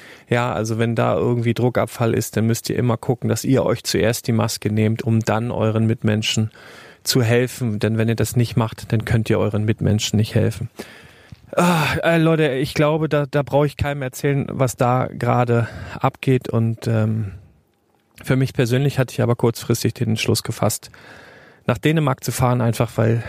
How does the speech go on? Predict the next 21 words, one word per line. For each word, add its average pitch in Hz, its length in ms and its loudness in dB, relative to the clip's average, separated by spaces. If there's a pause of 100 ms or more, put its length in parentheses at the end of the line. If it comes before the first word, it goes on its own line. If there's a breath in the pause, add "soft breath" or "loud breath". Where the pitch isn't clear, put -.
(240 loud breath)
Dänemark 123 460 2
für - 140 0
mich - 400 0
wirklich, 113 520 -2
ähm, 107 280 -4
abschalten 117 500 -2
ist. 113 120 -2
Ich - 60 0
habe 117 120 0
auch - 120 -2
alles 120 260 2
zu 120 100 0
Hause 113 200 4
gelassen, 110 340 0
Laptop, - 600 -2
äh, 110 360 -6
Aufnahme, 113 640 0
Mikro, 107 400 0
alles, 107 360 2
einfach - 300 -4
alles. 123 480 0